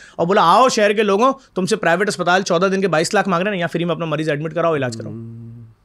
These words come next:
Speaker 1: किसने खोला? जेडीसी ने। आर्मी एक्सपो सेंटर में फील्ड अस्पताल चला रही थी, सवा दो साल तक खाना, नाश्ता, रात का खाना किसने पहुंचाया मरीजों का? जेडीसी। जब आप इस लेवल पे काम कर रहे होते हैं और आप सबके लिए कर रहे होते हैं,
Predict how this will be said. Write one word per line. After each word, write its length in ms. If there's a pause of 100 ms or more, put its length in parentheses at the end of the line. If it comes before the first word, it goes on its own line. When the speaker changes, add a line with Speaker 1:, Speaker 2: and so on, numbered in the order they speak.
(280)
Speaker 1:
किसने 200
खोला? 260 (1040)
जेडीसी 320
ने। 240 (560)
आर्मी 240
एक्सपो 180
सेंटर 240
में 60
फील्ड 200
अस्पताल 280
चला 200
रही 120
थी, 60
सवा 220
दो 140
साल 180
तक 120
खाना, 200
नाश्ता, 280
रात 160
का 60
खाना 180
किसने 200
पहुंचाया 260
मरीजों 260
का? 100
जेडीसी। 480 (1300)
जब 160
आप 160
इस 120
लेवल 200
पे 120
काम 320
कर 120
रहे 120
होते 200
हैं 180 (680)
और 120
आप 100
सबके 340
लिए 120
कर 160
रहे 100
होते 140
हैं, 120